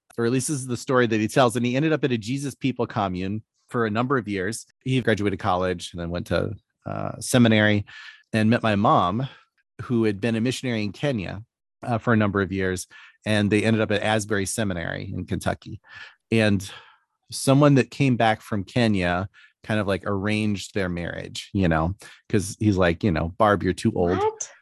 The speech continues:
Speaker 1: Yeah. Yeah.
Speaker 2: <laughs>
Speaker 1: "Barb, you're too old. There's this guy in my class. You've gotta meet each other." So they did prison ministries. Okay. So you're starting to see how, like, all, they're all in on this. Like, they're doing prison
Speaker 2: Yeah.
Speaker 1: ministries. Uh, but that was the life that they wanted to live, you know, full in,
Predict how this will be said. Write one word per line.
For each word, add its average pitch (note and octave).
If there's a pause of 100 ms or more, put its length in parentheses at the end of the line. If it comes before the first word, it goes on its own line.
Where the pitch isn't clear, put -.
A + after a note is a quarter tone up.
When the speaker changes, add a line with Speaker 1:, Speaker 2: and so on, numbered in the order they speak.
(100)
Speaker 1:
Yeah. A2
Yeah. A2+
Speaker 2:
<laughs> G2
Speaker 1:
"Barb, C3+
you're C#3
too B2+
old. A#2
There's A2
this A2+
guy A#2+
in A2+
my G#2+
class. G2+
You've A2
gotta F#2+ (380)
meet A#2+
each G2+
other." E2+ (160)
So C#3+
they D#3+
did E3
prison D3
ministries. F#2+
Okay. G2 (160)
So -
you're A2
starting B2+
to G#2+
see B2
how, A2
like, F#2+
all, A#2+
they're A#2+
all A2
in F#2+
on E2
this. F2
Like, F2+
they're G#2
doing C3
prison C#3
Speaker 2:
Yeah. F#2+
Speaker 1:
ministries. F#2 (540)
Uh, G#2+ (280)
but A#2+
that A2+
was A#2+
the A#2+
life A2
that A#2+
they A2
wanted A#2+
to C3+
live, C#3
you G#2
know, G#2
full A2
in, A2